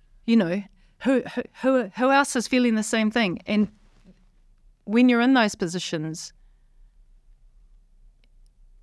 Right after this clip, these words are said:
it's very lonely, and I find that really hard.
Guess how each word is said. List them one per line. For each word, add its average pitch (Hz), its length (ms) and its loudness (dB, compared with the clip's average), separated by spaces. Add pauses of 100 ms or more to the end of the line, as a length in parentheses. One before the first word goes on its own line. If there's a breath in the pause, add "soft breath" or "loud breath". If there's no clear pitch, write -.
(280)
it's 233 180 -2
very 214 400 2
lonely, 233 580 0 (1000)
and 208 80 2
I 208 60 2
find 214 340 0
that 214 140 0
really 190 260 -2
hard. 156 600 -6